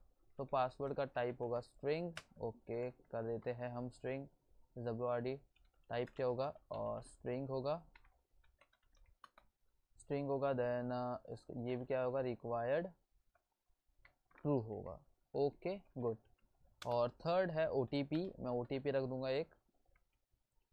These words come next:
ओटीपी, ये by default, तो इसका type क्या होगा, Type क्या होगा, ये number होगा, ठीक है, Type number होगा, और default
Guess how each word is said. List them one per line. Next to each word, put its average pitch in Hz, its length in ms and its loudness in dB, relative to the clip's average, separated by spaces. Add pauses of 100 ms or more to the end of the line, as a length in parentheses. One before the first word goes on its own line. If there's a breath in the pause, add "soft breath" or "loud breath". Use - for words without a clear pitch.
(540)
ओटीपी, 135 520 -2 (420)
ये 165 240 2
by 143 280 2
default, 143 540 2 (140)
तो 139 340 4 (120)
इसका 131 240 -4
type 131 320 0
क्या 147 120 0
होगा, 143 220 2 (1500)
Type 120 280 -2
क्या 143 100 -2
होगा, 139 160 0
ये 147 140 -2
number 123 480 -2
होगा, 139 300 -2 (1300)
ठीक 117 160 -6
है, 196 120 -2 (100)
Type 117 240 0
number 123 300 0
होगा, 135 360 -2 (420)
और 127 340 2
default 135 800 0